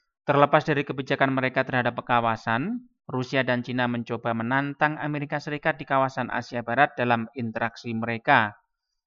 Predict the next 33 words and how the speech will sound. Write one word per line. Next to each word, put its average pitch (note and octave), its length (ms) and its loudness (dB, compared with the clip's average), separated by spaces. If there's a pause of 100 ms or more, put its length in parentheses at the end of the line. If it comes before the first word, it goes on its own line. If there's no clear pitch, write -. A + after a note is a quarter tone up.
Sebenarnya, D#3 960 4
Rusia C3 400 -2
dan A#2+ 160 2
Cina B2 320 -2
saling B2 240 2
melengkapi A#2+ 560 -2
di A#2 80 -12
kawasan A#2 480 -2
Asia A#2 240 -6
Barat B2+ 320 2 (400)
dan D3+ 320 4
pengaruhnya C#3+ 480 2
tidak B2+ 320 -2
saling A2+ 400 0
bertentangan. A#2 880 0 (720)
Saling E3 400 8
menghormati F3+ 560 2
antara D#3 320 2
Iran C#3 240 0
dan C3 160 0
Rusia B2 560 0
atau A#2 400 -4
Iran A2+ 400 -2
dan A2 320 -4
Cina, D#3 400 2 (320)
serta B2 400 -2
kerjasama A2+ 560 -4
antara A2+ 320 -4
Rusia A2+ 400 -6
dan A#2 240 -2
Cina B2 320 -2
di B2 80 -6
kawasan A#2 480 -4